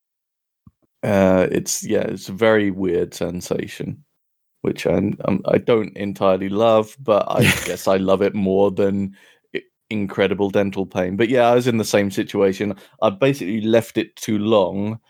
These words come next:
Speaker 1: and then the last couple of years happened. I was like, "Well,
Speaker 2: Hmm.
Speaker 1: I'll have to wait a bit longer still then,"
Speaker 2: Right.
Speaker 1: even though I knew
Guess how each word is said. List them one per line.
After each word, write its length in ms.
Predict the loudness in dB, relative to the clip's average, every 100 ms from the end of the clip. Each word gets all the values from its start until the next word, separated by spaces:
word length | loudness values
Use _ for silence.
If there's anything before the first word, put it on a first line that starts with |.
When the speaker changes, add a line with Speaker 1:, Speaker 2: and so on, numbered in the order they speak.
| _ _ -2
Speaker 1:
and 380 | 0 0 -2 -6 -4
then 640 | 2 4 2 0 -2 -4 -14 _ _ -16
the 180 | -2 0
last 340 | 4 2 0
couple 220 | -4 -2 -4
of 100 | -2
years 320 | 2 2 2
happened. 560 | -2 -2 -4 -4 -6 -10 _ _ _
I 80 | -10
was 100 | -2
like, 140 | 0 0
"Well, 220 | 2 4
Speaker 2:
Hmm. 60 | 4
Speaker 1:
I'll 140 | 2
have 240 | 0 -4 0
to 80 | 0
wait 320 | 2 0 0
a 40 |
bit 200 | 0 0
longer 560 | 2 0 0 0 0 -2 -6 _
still 540 | -6 0 2 0 -2
then," 260 | 0 0 0
Speaker 2:
Right. 180 | 0
Speaker 1:
even 220 | 0 -2 0
though 160 | 0
I 60 | 0
knew 840 | 0 -4 -4 -2 -2 0 -2 -4